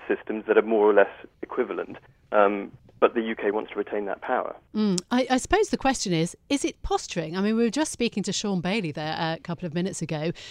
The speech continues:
Speaker 2: who is, uh, a candidate for, uh, London Mayor, and he was sort of implying that, that, look, this is the start of the, the negotiations, this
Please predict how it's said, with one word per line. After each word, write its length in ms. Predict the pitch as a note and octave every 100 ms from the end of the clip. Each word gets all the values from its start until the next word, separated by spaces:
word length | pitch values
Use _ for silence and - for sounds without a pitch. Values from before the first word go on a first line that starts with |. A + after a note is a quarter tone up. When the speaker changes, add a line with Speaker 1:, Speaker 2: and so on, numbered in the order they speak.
| -
Speaker 2:
who 260 | A3 G3+ A3
is, 420 | G#3 G3 F#3+ - -
uh, 200 | F#3+ F#3+
a 60 |
candidate 560 | - A3 A3+ G3 F3+ F3
for, 360 | - F3 E3+ F3+
uh, 100 | E3+
London 380 | F3 F3 E3 D#3+
Mayor, 380 | F#3+ F3 D3+ D#3+ - - -
and 260 | B3+ C4
he 160 | - C#4+
was 120 | G4+
sort 360 | - E4+ A4 -
of 100 | G#3+
implying 540 | A3+ - C4+ D#4 F#3
that, 260 | D#3+ D#3 D#3+
that, 140 | A3
look, 160 | B3 A3
this 180 | A#3+ C4
is 100 | A3+
the 60 | A#3
start 440 | - C4 B3+ -
of 240 | A3 F3+
the, 180 | - G#3+
the 120 | F#3+
negotiations, 840 | F#3+ F#3+ G3 - F3 G3 - F3 C#3+
this 400 | A#3 - -